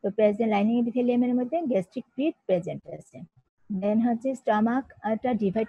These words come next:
করা হয়েছে histologically তিনটা রিজনে, uh, on the basis of nature of gland,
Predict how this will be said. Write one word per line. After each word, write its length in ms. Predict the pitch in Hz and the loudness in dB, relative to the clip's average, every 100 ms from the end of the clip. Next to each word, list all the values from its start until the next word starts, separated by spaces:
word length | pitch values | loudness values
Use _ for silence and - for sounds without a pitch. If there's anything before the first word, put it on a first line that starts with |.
| - | -4
করা 200 | - 240 | -2 0
হয়েছে 260 | 240 240 262 | 0 -2 -2
histologically 720 | 240 - 214 214 226 254 277 262 | -2 0 0 -2 -2 -2 -2 -2
তিনটা 360 | 247 220 240 | 0 0 0
রিজনে, 500 | 240 240 240 240 277 349 - - _ | 0 0 0 0 0 -2 -10 -20 _
uh, 200 | 190 196 | -2 0
on 40 | 196 | 0
the 100 | 190 202 | 0 -2
basis 300 | 226 262 240 | -2 -6 -6
of 120 | 277 269 | -2 0
nature 300 | 202 190 226 | 0 0 0
of 160 | 233 240 - | 0 0 0
gland, 240 | 185 151 | 0 0